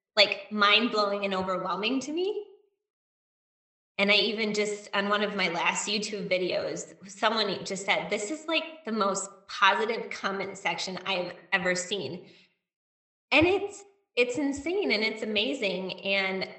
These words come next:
I, I, I, like, truly didn't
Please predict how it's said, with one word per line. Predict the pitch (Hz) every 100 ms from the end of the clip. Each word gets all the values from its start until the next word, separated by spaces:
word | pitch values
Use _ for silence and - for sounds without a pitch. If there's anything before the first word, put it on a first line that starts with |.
| - _ _ _
I, | 208 - -
I, | 202 220 208 -
I, | 208 214 196 -
like, | 208 -
truly | - 285 240
didn't | 196 196 180